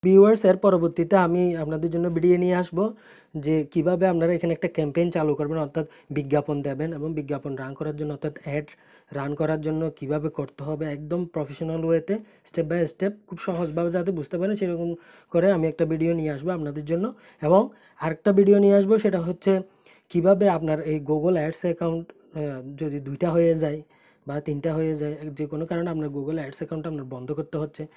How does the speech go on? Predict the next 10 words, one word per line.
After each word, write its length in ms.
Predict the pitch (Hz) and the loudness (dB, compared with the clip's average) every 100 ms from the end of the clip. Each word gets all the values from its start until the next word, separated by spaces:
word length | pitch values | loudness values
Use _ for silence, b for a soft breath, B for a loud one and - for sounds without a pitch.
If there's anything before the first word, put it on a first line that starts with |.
| b b b | b b b
মানে 200 | 139 147 | -10 -10
ডিঅ্যাক্টিভেট 500 | 127 143 131 147 165 | -8 -10 -8 -6 -6
করতে 280 | - 160 170 | -6 -6 -4
হচ্ছে, 300 | 156 160 180 | -6 -6 -14
আহ, 760 | 196 _ _ _ _ 131 131 139 151 147 156 143 | -16 _ _ _ _ -16 -14 -12 -12 -12 -14 -8
Google 280 | 151 165 | -6 -4
Ads 220 | 156 160 - | -4 -6 -8
অ্যাকাউন্ট 340 | 165 165 160 | -6 -6 -6
আপনার, 220 | 165 147 | -4 -6
আহ, 840 | 143 - _ _ _ _ 170 151 | -8 -12 _ _ _ _ -10 -8